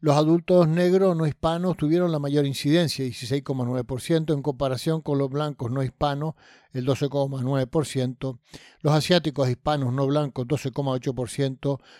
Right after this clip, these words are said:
los nativos de Hawái y las islas del Pacífico, el quince por ciento, y los nativos americanos e indios de Alaska, catorce coma dos por ciento. En general, el equipo llegó a la conclusión de que el efecto del entorno alimentario sobre la incidencia de la diabetes tipo dos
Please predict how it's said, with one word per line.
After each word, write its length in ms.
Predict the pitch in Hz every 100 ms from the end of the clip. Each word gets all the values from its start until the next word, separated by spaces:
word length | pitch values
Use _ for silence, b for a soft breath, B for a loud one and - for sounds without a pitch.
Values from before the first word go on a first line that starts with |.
| B
los 120 | 147
nativos 380 | 147 147 180 185
de 120 | 151
Hawái 360 | 123 135 139 160
y 60 | 139
las 180 | 127
islas 220 | 156 143 127
del 100 | 123
Pacífico, 500 | - - - 127 123
el 60 |
quince 300 | - 147 147
por 160 | 123 120
ciento, 500 | 151 139 131 139 131 B B B _
y 100 | 156
los 160 | 151
nativos 420 | 147 143 190 185
americanos 600 | 143 135 127 117 170 147
e 80 | 127
indios 260 | 147 139 123
de 80 | 120
Alaska, 460 | 131 139 - 143
catorce 460 | 123 117 123 - 127
coma 240 | 127 113
dos 120 | 107
por 180 | 101 117
ciento. 360 | - 127 98 - _ B B B B B
En 140 | 139
general, 380 | 131 147 147 160
el 80 | 160
equipo 320 | 143 156 156
llegó 160 | 151 156
a 40 |
la 100 | 151
conclusión 500 | 143 135 135 - 147
de 120 | 143
que 100 | 127
el 40 | 135
efecto 420 | 127 180 160 156
del 120 | 143
entorno 420 | 131 123 151 151
alimentario 640 | 135 120 117 113 143 131 123
sobre 220 | - 120
la 80 | 120
incidencia 580 | 117 131 147 160 143 131
de 80 |
la 100 | 131
diabetes 440 | 123 131 143 120 117
tipo 260 | 170 156
dos 200 | 127 139